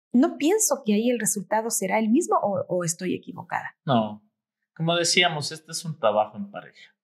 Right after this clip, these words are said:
Speaker 2: Si una de las partes, pues, no tiene esa predisposición,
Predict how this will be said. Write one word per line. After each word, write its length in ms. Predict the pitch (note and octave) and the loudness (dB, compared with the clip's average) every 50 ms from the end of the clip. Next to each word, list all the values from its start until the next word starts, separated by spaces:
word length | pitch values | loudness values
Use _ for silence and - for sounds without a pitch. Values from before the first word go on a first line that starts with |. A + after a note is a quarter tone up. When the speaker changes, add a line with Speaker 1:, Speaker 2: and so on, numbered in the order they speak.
| _ _ _ _ _ _ _ _ _ | _ _ _ _ _ _ _ _ _
Speaker 2:
Si 200 | - - - D3 | -8 -4 -2 0
una 200 | D3 D3 D3 D3+ | 2 4 4 4
de 60 | D3+ D3 | 4 2
las 200 | C#3 C3 B2+ - | 0 -2 -4 -2
partes, 480 | _ - A#2+ A#2+ B2 - B2+ - - _ | _ 4 4 4 2 -2 -12 -16 -14 _
pues, 180 | - A2 G#2+ G#2+ | -8 -8 -8 -8
no 180 | A2 A2 G#2+ | -10 -12 -12
tiene 260 | - B2 A2+ A2+ A2+ | -8 -8 -6 -6 -4
esa 280 | A2+ - A2 G#2 - - | -4 -2 -2 -2 -4 -4
predisposición, 1120 | - A2 G#2+ G#2 G#2+ G2+ - _ - G2 G2 - F#2 - - - A2+ A2+ A2+ A2 - | -6 -6 -4 -4 -6 -10 -12 _ -12 -10 -10 -8 -8 -10 -10 -10 -10 -10 -12 -14 -20